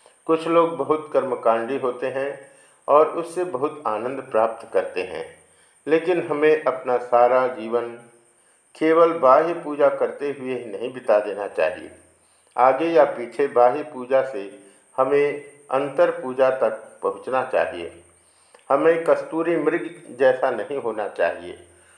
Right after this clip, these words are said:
उसकी नाभि में कस्तूरी होती है, लेकिन वह उस मीठी सुगंध की खोज में भटकता रहता है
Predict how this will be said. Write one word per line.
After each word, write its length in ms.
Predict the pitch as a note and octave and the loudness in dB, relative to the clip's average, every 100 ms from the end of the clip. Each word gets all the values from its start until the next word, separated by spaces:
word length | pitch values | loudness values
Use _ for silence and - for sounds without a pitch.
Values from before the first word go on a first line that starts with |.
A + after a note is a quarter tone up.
| _ | _
उसकी 340 | C#3+ D3 D3+ F3 | -6 -6 -4 -2
नाभि 420 | C3+ B2+ C3 E3 | 4 4 4 -2
में 220 | D#3+ D#3 | -2 0
कस्तूरी 500 | D3+ C3 C3+ C#3+ D#3 | 0 0 -4 -6 -4
होती 360 | C#3+ C3+ C#3+ C3+ | -4 -4 -6 -6
है, 340 | G2+ F#2+ - - | -4 -6 -12 -8
लेकिन 340 | B2+ C3+ D3 C#3+ | -4 -4 -2 0
वह 160 | C#3+ | 2
उस 380 | C#3+ - C#3 - | 0 -4 -10 -8
मीठी 420 | A#2 B2+ B2+ E3+ E3 | -6 -6 -4 -6 -6
सुगंध 560 | D#3+ A#2 C3+ C#3+ - | -6 -2 -2 -2 -8
की 140 | C#3+ B2+ | -8 -10
खोज 300 | - A#2+ B2 | -2 -2 0
में 220 | B2+ G#2 | -4 -6
भटकता 480 | G#2+ G#2 - G#2 A2+ | -4 -4 -4 0 0
रहता 340 | G2 - F2+ | 0 -2 -4
है 320 | - F#2 - | -2 -6 -14